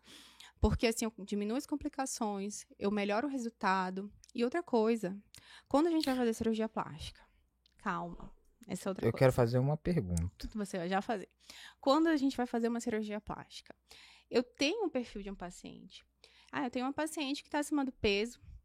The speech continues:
Speaker 1: que nunca treinou na vida, que come mal pra caramba. Eu, como cirurgiã, eu vou te indicar a cirurgia, você vai fazer a cirurgia. Depois de três meses, o meu trabalho acabou. Você vai me culpar,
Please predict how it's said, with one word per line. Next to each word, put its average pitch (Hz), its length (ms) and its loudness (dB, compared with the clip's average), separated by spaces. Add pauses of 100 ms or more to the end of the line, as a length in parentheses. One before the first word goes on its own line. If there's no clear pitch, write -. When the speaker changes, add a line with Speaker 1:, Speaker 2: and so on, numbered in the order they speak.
Speaker 1:
que - 140 -6
nunca 302 200 -2
treinou 381 380 2
na 226 100 2
vida, 190 380 4 (640)
que 247 100 -6
come 233 280 -2
mal 220 200 0
pra - 140 0
caramba. 190 580 -4 (680)
Eu, 233 120 0
como 330 200 -6
cirurgiã, 226 680 -4 (480)
eu - 80 -14
vou 196 80 -6
te 208 140 -12
indicar 220 300 -6
a - 20 -8
cirurgia, 247 640 -4 (680)
você - 160 -4
vai 302 80 2
fazer 294 220 2
a 277 40 4
cirurgia. 233 560 0 (560)
Depois 226 280 0
de 247 80 0
três 294 240 0
meses, 254 600 -2 (800)
o 226 60 -2
meu 220 140 4
trabalho 240 380 0
acabou. 302 560 4 (540)
Você - 160 2
vai 214 120 6
me 214 80 -2
culpar, 202 480 4